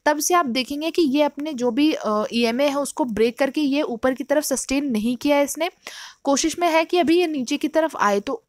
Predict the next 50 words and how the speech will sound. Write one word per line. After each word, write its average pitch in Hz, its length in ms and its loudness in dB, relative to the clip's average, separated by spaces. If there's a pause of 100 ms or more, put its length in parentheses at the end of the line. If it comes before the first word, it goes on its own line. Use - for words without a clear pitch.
(120)
आने 226 240 2
वाले 311 220 2
दिनों 294 240 -2
में 311 100 -2
आपको 269 340 0
अगर 285 220 2
ये 302 120 -2
थ्री 285 300 -4
थर्टी 285 280 -2
थ्री 302 340 0 (440)
को 330 100 2
ब्रेक 262 300 0
करता 294 240 2
हुआ 330 120 2
नज़र 262 340 0
आता 240 240 2
है, 233 160 -2
थ्री 294 240 -2
थर्टी 285 220 -4
थ्री 302 180 -4
आप 277 200 2 (160)
देख 220 240 0
सकते 285 300 -4
हैं 302 100 0
अभी 247 300 0
के 285 220 0
ज-, 214 220 -8
जिस, 208 240 -4 (800)
इस 240 120 0
जगह 226 240 2
पे 294 180 -2 (460)
थ्री 320 140 4 (460)
थर्टी 262 240 0
थ्री 294 200 0
को 311 120 0
अगर 311 180 4
ये 320 160 2
ब्रेक 233 340 0
करता 285 280 0
है 302 220 2 (440)
तो 339 80 4
आपको 311 320 2
आने 285 240 2
वाले 285 200 2
दिनों 277 220 -2
में 330 100 -2
और 262 220 2
नीचे 277 280 -4
की 277 100 -4
तरफ 302 300 0